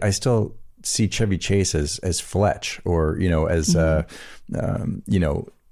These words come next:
Speaker 1: name, you name the film, you know, from, from the eighties. And, and this is the way I envision the guy. But he's,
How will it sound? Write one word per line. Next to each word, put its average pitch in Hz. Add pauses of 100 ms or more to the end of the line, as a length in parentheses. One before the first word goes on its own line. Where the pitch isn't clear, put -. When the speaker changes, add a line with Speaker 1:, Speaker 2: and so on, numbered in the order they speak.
Speaker 1:
name, 110
you 127
name 117
the 90
film, 76
you 95
know, 80
from, 87
from 92
the 90
eighties. 87 (100)
And, 82
and 85
this 98
is 92
the 92
way 82
I -
envision 98
the 78
guy. 65
But 90
he's, 85